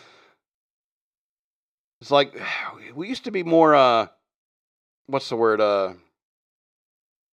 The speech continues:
uh, anarchist. No, uh, that's wrong. Yeah, it kind of, kind of,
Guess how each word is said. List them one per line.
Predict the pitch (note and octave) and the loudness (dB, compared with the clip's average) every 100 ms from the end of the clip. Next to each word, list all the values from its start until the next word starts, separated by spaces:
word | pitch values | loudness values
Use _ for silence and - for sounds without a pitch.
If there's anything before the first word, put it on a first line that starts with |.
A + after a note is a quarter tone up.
| _ _ - | _ _ -14
uh, | G2+ F2+ F2 E2 D#2+ D#2+ D#2 D2+ D2 _ _ _ _ _ _ _ _ _ _ _ _ _ _ _ _ _ _ _ _ _ - | -10 -8 -10 -10 -10 -8 -8 -10 -14 _ _ _ _ _ _ _ _ _ _ _ _ _ _ _ _ _ _ _ _ _ 2
anarchist. | G3 E3+ - A2 - | 4 4 2 -12 -16
No, | C3 D3 | -6 0
uh, | D#3+ C#3+ - - C#3 D#3 E3 D#3+ D3+ D3 | 0 -2 -8 -18 -16 -10 -6 -4 -4 -2
that's | D3 C#3 - | -4 -4 -4
wrong. | G#2 G#2 G#2 G2+ _ _ _ _ _ _ _ _ _ | -2 -2 -4 -16 _ _ _ _ _ _ _ _ _
Yeah, | F#3+ G#3 | -10 -8
it | A3 - | -10 -6
kind | F4+ G#4+ | -2 0
of, | B3 - | -2 -6
kind | - F4+ F#4+ | -6 0 2
of, | D3+ B2+ | 2 0